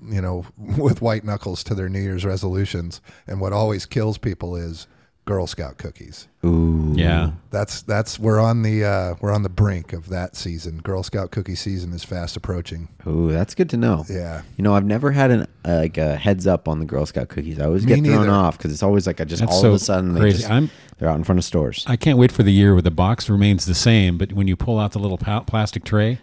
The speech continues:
Speaker 2: There's half
Speaker 3: there's
Speaker 2: the cookies.
Speaker 3: three cookies in there.
Speaker 1: <laughs> It does seem like they
Speaker 3: There's
Speaker 1: re-
Speaker 3: already half
Speaker 1: Yeah,
Speaker 3: of what there used to
Speaker 1: yeah,
Speaker 3: be.
Speaker 2: Really?
Speaker 1: it does seem like they
Speaker 3: Oh, they,
Speaker 1: reduced the
Speaker 3: yeah,
Speaker 1: amount.
Speaker 3: they used to just pack 'em in there, you know?
Speaker 2: Yeah.
Speaker 3: And then they put in the plastic tray so they could
Speaker 2: Oh.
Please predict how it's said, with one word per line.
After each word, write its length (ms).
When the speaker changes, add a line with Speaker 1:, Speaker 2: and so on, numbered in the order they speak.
Speaker 2:
There's 140
half 180
Speaker 3:
there's 60
Speaker 2:
the 40
cookies. 420
Speaker 3:
three 240
cookies 500
in 160
there. 180
Speaker 1:
<laughs> 40
It 140
does 240
seem 220
like 240
they 60
Speaker 3:
There's 160
Speaker 1:
re- 60
Speaker 3:
already 260
half 520
Speaker 1:
Yeah, 160
Speaker 3:
of 80
what 100
there 120
used 220
to 40
Speaker 1:
yeah, 180
Speaker 3:
be. 60
Speaker 2:
Really? 300
Speaker 1:
it 20
does 180
seem 200
like 160
they 100
Speaker 3:
Oh, 140
they, 80
Speaker 1:
reduced 240
the 60
Speaker 3:
yeah, 80
Speaker 1:
amount. 120
Speaker 3:
they 80
used 160
to 80
just 200
pack 260
'em 100
in 160
there, 280
you 100
know? 300
Speaker 2:
Yeah. 280
Speaker 3:
And 360
then 240
they 80
put 180
in 120
the 80
plastic 560
tray 560
so 260
they 140
could 180
Speaker 2:
Oh. 500